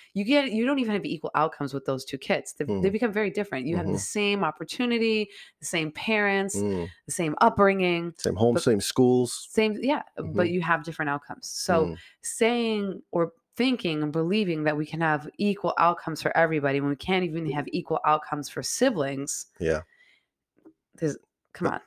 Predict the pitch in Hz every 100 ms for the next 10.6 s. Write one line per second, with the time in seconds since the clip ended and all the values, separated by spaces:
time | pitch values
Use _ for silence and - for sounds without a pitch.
0 | - 87 76 - 107 107 117 - 101 95
1 | 87 82 80 73 - - 147 139 - -
2 | - 127 120 117 - 110 92 - 95 82
3 | 78 - - - 95 - - 127 139 135
4 | 135 139 - 104 101 101 98 87 - 90
5 | 85 90 95 95 101 104 247 254 220 196
6 | 240 240 247 247 294 330 - 339 302 269
7 | 254 233 - 226 190 147 - - - -
8 | - 160 220 220 220 202 190 196 185 190
9 | 190 - 180 170 165 160 _ - - _
10 | - 156 156 151 151 151